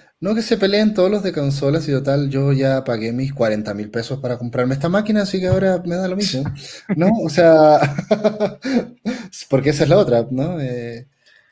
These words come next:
qué curioso, ¿no? Porque podría ser el P C una de las plataformas más incluyentes, ¿no? Pero por el tema del costo inicial que tú tienes que invertir, de repente es paradójico, ¿sí? Que sea tan prohibitivo.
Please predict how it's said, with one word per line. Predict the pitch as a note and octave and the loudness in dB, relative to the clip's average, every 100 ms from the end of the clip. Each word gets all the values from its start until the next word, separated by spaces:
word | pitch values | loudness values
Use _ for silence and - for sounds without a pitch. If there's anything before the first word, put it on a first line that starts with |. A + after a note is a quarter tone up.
| B2 - | -20 -6
qué | C#3+ G#3+ | -4 0
curioso, | F#3+ G#3 G#3+ A#2 | 2 0 -2 -4
¿no? | C3 F#3+ | -4 -4
Porque | D#3 D3+ | -6 -4
podría | D3 D3 E3 - | -2 0 0 -2
ser | - E3 | -4 -4
el | C#3+ | -4
P | C#3 | -6
C | D3 D3 - _ _ _ _ | -4 -6 -8 _ _ _ _
una | C3+ C#3 D3 | -2 2 2
de | C#3 | 2
las | C3+ | -2
plataformas | C3+ C3 C3+ C#3+ D3+ | -4 -8 -6 -6 -4
más | C#3+ C#3 D3 D3 D3 C#3+ _ _ - | -2 0 -2 -4 -6 -12 _ _ -10
incluyentes, | A#2 A2+ C3+ F3+ F#3 F3+ F3 E3 E3+ D#3+ | -8 -4 0 2 2 0 -2 -2 -4 -4
¿no? | D3 F3+ A3 _ _ _ _ _ | -6 -6 -10 _ _ _ _ _
Pero | C3+ C3+ B2+ | 0 2 2
por | A#2+ B2 | 0 0
el | A#2+ | 0
tema | D3 D3+ | -2 0
del | C#3+ C3 | 0 -2
costo | C#3+ C#3+ | -4 -4
inicial | C#3 C3 - A#3+ | -4 -4 -2 -2
que | D3 | -4
tú | B2+ | -6
tienes | C3 C3+ | -8 -8
que | C3+ | -6
invertir, | A#2+ A#2 D#3 D3 D3 - _ _ _ _ | -6 -6 -4 -6 -8 -18 _ _ _ _
de | - | -12
repente | A#2 A2+ C#3 | -8 -4 -4
es | C#3+ | -4
paradójico, | B2 B2+ F#3+ - G2+ F#2 _ _ _ _ _ _ _ | -4 -4 -4 -8 -20 -20 _ _ _ _ _ _ _
¿sí? | C3+ C#3+ | -6 -6
Que | C#3 | -6
sea | C#3 B2+ | -4 -2
tan | B2 | -4
prohibitivo. | A#2+ A#2 A#2 A#2 D3+ | -4 -4 -4 -4 -6